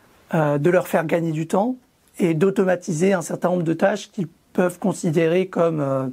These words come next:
rébarbatives ou pas forcément dans leur cœur de métier. Je vais les aider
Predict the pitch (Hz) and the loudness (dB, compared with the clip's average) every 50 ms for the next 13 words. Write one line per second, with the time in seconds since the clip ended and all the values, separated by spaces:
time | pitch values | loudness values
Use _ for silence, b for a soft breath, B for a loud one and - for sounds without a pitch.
0 | B B B B B B B B B B B B B _ - - 160 180 185 165 | B B B B B B B B B B B B B _ -2 0 2 2 2 2
1 | 165 151 151 160 160 156 151 - - 196 190 196 196 185 165 151 - b b b | 0 0 2 0 0 0 -2 -4 -2 0 2 2 2 0 -2 -4 -10 b b b
2 | b _ _ - - 180 156 - - 202 196 - 185 151 - - 185 175 185 180 | b _ _ 0 0 0 0 2 2 2 2 2 -2 -6 -2 -2 0 0 2 0
3 | 160 156 147 139 - - 190 170 156 151 151 151 147 - - 202 247 B B B | 0 0 -2 -4 -4 -2 -2 0 0 0 0 0 0 0 0 0 -2 B B B
4 | B B B B B - 170 160 160 151 151 165 156 180 196 208 208 202 | B B B B B -4 0 0 0 2 2 0 2 2 2 2 0 -2